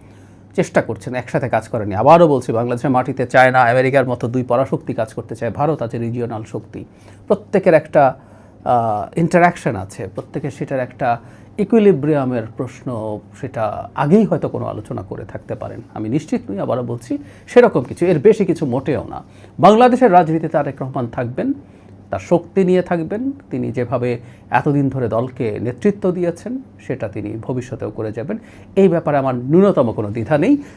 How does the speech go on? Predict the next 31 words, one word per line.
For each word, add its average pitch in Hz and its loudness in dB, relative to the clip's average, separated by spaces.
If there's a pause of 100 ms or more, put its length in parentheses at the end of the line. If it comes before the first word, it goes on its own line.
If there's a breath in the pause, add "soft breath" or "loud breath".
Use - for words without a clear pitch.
(120)
আরেকটা 240 6
ব্যাপার 196 4
নিয়ে 185 0
একটু 160 -4
কথা 143 0
বলবো 139 -4
আরেকটা 117 0
আলাদা 139 2
ভিডিওতে। 165 2
অনেকে 156 2
এখন 139 0
এই 139 0
সংকটের 139 2
মুখে 135 0
কথা 135 -2
বলার 123 0
চেষ্টা 139 -6
করছেন 127 -4
যে 131 -4
দেশে 123 -4 (340 loud breath)
নির্বাচনই 170 8
অনিশ্চিত 143 2
হয়ে 117 -2
পড়ছে। 98 -10
আমি 117 -10
দুঃখিত, 127 -6
আমি 110 -4
মোটেও 120 6
মনে 190 6
করি 131 -2
না। 262 0